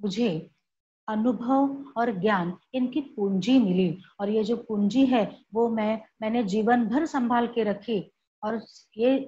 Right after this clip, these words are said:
इसी पूंजी की वजह से साथ साथ माँ का प्यार, कष्ट और साथ साथ मामा का जो विश्वास है वो और इन सारे जो अनुभवों की जो पूंजी है वो मुझे आगे के जीवन में काम में आ गई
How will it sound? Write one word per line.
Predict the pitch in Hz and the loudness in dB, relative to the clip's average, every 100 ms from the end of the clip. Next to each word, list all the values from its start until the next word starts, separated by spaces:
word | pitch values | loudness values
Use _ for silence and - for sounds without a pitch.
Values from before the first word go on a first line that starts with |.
| - | -8
इसी | 220 - 359 | -8 -4 -6
पूंजी | - 214 196 294 | -2 -2 0 0
की | 285 | 2
वजह | 214 175 190 | 0 0 -2
से | 190 208 170 - _ | -2 -4 -6 -10 _
साथ | 233 214 | -6 -6
साथ | - 220 220 _ 214 | -4 -6 -6 _ 0
माँ | 208 202 202 | 0 0 0
का | 202 202 - _ _ | 0 0 -10 _ _
प्यार, | 220 175 165 214 - _ _ - | 0 2 2 -2 -8 _ _ -6
कष्ट | 226 - - - 202 170 - _ _ _ | -6 -4 -10 -4 -2 -2 -8 _ _ _
और | 202 208 190 | -2 -2 -4
साथ | - 220 | -8 -8
साथ | 208 - 208 185 - _ | -8 -4 -4 -4 -12 _
मामा | 208 202 214 226 | -2 0 0 0
का | 233 | -2
जो | 208 220 | 0 2
विश्वास | 196 - 214 208 214 | 0 -2 -4 -4 -4
है | 208 | -2
वो | 185 196 165 - - | 0 0 -2 -12 -6
और | 208 | -2
इन | 214 220 | 0 0
सारे | 208 240 220 233 247 254 254 | -2 -4 -2 0 2 2 2
जो | 240 | 0
अनुभवों | 202 208 226 240 | 0 0 0 -2
की | 233 | -2
जो | 233 233 | -4 -4
पूंजी | - 202 202 226 | -4 -2 0 2
है | 247 202 - _ - | 2 0 -4 _ -6
वो | 302 | 0
मुझे | 320 269 247 | 2 2 2
आगे | 202 185 | 2 2
के | 240 269 | 2 2
जीवन | 196 196 196 | 2 0 0
में | 208 | -2
काम | 202 190 180 | -4 -4 -2
में | 190 | -2
आ | 180 185 | -2 0
गई | 202 185 | 0 -2